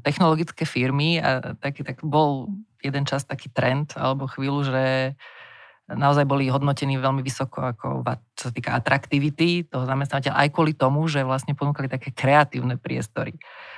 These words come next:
Ale ja si viem predstaviť, že teraz do toho akože vstúpi práve tie parametre toho bezpečného prostredia a zdravého prostredia, teda, že už nielen, aby to bolo možno nejaké vizuálne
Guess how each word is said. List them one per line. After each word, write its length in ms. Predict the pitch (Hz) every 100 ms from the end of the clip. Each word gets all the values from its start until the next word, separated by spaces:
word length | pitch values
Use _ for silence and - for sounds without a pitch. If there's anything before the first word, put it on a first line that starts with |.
| - - _ _ _ _
Ale 480 | 123 120 123 123
ja 160 | 135 151
si 80 | 170
viem 80 | 160
predstaviť, 400 | 165 170 156 151
že 0 |
teraz 240 | 160 156
do 80 | 143
toho 320 | 143 151 147
akože 640 | 143 156 151 143 139 131
vstúpi 480 | 139 - 147 - 147
práve 320 | 143 151 151
tie 160 | 151 135
parametre 560 | 131 135 135 131 131 131
toho 320 | 135 135 123
bezpečného 640 | 131 143 165 - 147 147 143
prostredia 800 | 131 135 - 139 135 131 127 131
a 0 |
zdravého 480 | 123 127 135 139 127
prostredia, 640 | 127 127 - 135 143 151
teda, 240 | 143 131 131
že 80 |
už 160 | 135 135
nielen, 320 | 139 143 139
aby 160 | 135 135
to 480 | 135 127 127 127 -
bolo 480 | - 131 127 123 120 -
možno 320 | - - 127 123
nejaké 160 | 120 120
vizuálne 880 | 139 151 139 135 139 131 131 139